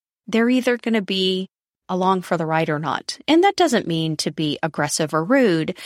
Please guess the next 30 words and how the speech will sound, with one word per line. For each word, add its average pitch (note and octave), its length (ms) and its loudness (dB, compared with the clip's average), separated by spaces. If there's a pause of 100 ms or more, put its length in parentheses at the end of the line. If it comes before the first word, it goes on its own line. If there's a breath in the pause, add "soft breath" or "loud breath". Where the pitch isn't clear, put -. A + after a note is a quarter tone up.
(160 loud breath)
but G#3 140 -2 (160)
really, A#3 240 2
really A3+ 280 2
remember F#3 680 2 (280)
that - 160 -10
this A3+ 200 -4
is - 240 -8
your F#3 240 -2
life A#3+ 400 0
to C#4 100 -2
live, C4+ 480 2 (440)
not F#3 400 2
anyone E3+ 480 0
else's. - 680 -2
If F#3+ 180 -2
they G3+ 200 4
have, F#3+ 560 0 (680)
um, D#3+ 340 0
opinions C4+ 520 2
for A#3+ 140 0
you A#3+ 280 4
and F3 200 -2
you F3+ 160 0
want E3+ 260 0
to G#3+ 80 2
take A3 240 -2
that G3+ 160 2
into G3 180 0
consideration, F3+ 840 -2
beautiful, F3 640 2